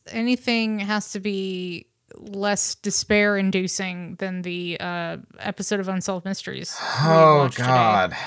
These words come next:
Speaker 1: Uh, <laughs> so, um, so this is what's, I think it's season five,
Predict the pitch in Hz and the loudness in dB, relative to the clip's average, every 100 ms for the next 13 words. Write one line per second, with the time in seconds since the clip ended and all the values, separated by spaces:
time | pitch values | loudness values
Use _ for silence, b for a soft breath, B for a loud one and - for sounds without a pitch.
0 | B B B B B B B B B - | B B B B B B B B B -8
1 | - 220 214 220 - - - - 247 233 | 2 6 6 6 4 2 0 2 4 6
2 | 226 208 - 214 208 208 196 196 254 240 | 4 2 2 4 4 2 -4 -4 -2 -2
3 | 285 320 - 247 220 - - - - 214 | -2 -4 -2 -2 -2 -2 -4 -4 -4 -4
4 | 220 214 202 285 311 302 262 - 233 233 | -2 -2 -2 -4 -4 -4 -4 -2 0 2
5 | 226 | 0